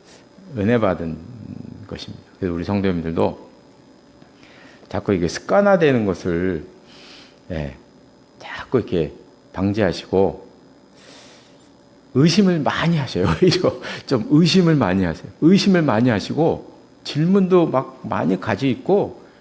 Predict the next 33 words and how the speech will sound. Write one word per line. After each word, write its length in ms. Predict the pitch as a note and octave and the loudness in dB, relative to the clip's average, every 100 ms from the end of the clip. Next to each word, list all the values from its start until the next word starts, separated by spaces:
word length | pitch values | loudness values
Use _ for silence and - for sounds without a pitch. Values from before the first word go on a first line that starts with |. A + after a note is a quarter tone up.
| _ | _
성경을 800 | - - - G3+ G3+ F3+ C#3+ A2+ - | -20 -12 -4 0 2 2 0 -2 -4
보실 320 | A2 A#2 G#2 | -2 0 0
때 420 | F#2 G2+ C3 - - - - - _ - | 0 0 -2 -6 -14 -20 -20 -20 _ -20
그렇게 260 | - D#3+ G#3+ | -8 0 2
보셔야 360 | C#3+ A2+ A2+ - | 2 2 0 -2
돼요. 180 | D#2 D#2 - G1+ F#2 | -8 -12 -14 -16 -4
늘 220 | G2+ A2+ | 0 0
이렇게 360 | A2+ - E2+ D2 - - - _ | -2 -4 -4 -4 -14 -20 -20 _
제가 260 | - E3+ E3 - - - | 2 4 2 0 -12 -2
전에 220 | A#2+ D3 | 0 0
마-, 100 | B2 | 0
말씀드렸잖아요. 840 | G#2 A#2+ D#3+ B2+ G#2 F#2 E2 D3 - - | 0 2 2 2 0 -2 -2 -6 -10 -14
성경을 400 | - G#3+ G#3 G3 | -2 2 4 2
볼 140 | D3+ B2 | 0 0
때는 200 | C3 B2+ | 0 2
늘 100 | A2 | -2
이렇게 320 | G2 G#2+ F#2 | 0 0 0
거리를 420 | - C#3+ G3+ F#3+ | 2 2 2 2
두고 200 | E3 C#3 | -2 0
바라는 360 | A2+ G2+ G#2 F2 | 0 0 -2 -4
거예요. 120 | D#2+ | -8
거리를. 640 | - F#2 F#2 D#2+ D#2 D#2+ D#2+ - | -8 -6 -6 -6 -8 -10 -12 -14
이-, 640 | - G#2+ B2+ F3+ - G2+ | -10 -8 -4 -2 -4 -6
이렇게 360 | - - - - | -10 -10 -12 0
보지 220 | E3 C#3 | 2 4
마시고 600 | C#3+ G2+ - D3+ E3 F#2 - - - | 2 2 -2 0 0 -2 -10 -20 -20
거리를 380 | - A#2+ F#3 G#3+ | -2 2 4 2
이렇게 520 | D#3 C#3 C3 A2 - - - - - - | 2 0 2 0 -6 -14 -20 -20 -20 -8
딱 320 | - - E3+ - | -4 -2 -2 2
보고 280 | D3 F#3 | 4 4
이제 160 | D#3 A#2 | 4 2
보시는 520 | - A#2+ B2+ C3+ G2+ | 0 0 0 0 -2
거예요. 260 | E2 E2 D#2 | -4 -6 -8